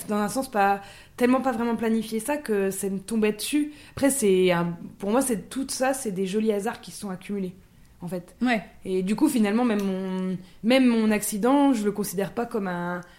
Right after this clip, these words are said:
Speaker 1: même si aujourd'hui j'ai encore des séquelles et c'est moins drôle qu'avant, mais, euh,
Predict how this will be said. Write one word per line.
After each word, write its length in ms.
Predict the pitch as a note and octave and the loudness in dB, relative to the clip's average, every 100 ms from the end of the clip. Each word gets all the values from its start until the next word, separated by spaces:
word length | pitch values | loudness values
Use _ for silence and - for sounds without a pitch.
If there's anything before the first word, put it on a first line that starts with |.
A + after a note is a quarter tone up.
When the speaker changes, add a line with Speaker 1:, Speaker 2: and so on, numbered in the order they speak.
| _ _ - | _ _ -4
Speaker 1:
même 140 | F#3+ | -2
si 180 | F#3 G3 | 0 -2
aujourd'hui 240 | F3+ G3+ | 0 2
j'ai 80 | G3+ | 0
encore 180 | F3+ F#3+ | 0 -2
des 80 | F3 | -2
séquelles 380 | F3 E3+ G#3 F#3+ | -4 -4 -2 0
et 240 | E3 E3 | -2 -2
c'est 300 | D#3+ E3 D#3+ | -6 -6 -6
moins 340 | D#3+ D#3+ D#3+ D#3+ | -6 -6 -8 -8
drôle 380 | D#3+ F3 F3 | -6 -4 -4
qu'avant, 640 | F3 D#3+ D#3+ D#3+ F#3 C#4 C4 | -4 -6 -4 -4 2 4 4
mais, 240 | G3 E3+ | 2 0
euh, 220 | E3 D#3+ | -2 -2